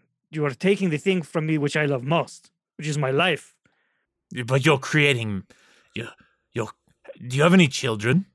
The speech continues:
Speaker 1: <laughs> I probably have many.
Speaker 2: It's like that. You know how proud you are of them.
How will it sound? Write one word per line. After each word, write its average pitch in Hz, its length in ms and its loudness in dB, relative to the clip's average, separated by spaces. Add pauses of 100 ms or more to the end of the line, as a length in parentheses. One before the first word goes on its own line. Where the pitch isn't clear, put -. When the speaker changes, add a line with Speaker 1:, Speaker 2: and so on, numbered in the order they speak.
(320)
Speaker 1:
<laughs> - 420 -6 (1500)
I 302 180 2
probably 254 480 2
have 160 180 0
many. 143 300 -6 (640)
Speaker 2:
It's 127 220 0
like 165 200 6
that. 131 340 2
You 117 100 2
know 113 80 2
how 117 120 2
proud 117 360 0
you 123 120 2
are 113 140 2
of 113 120 -6
them. 123 260 0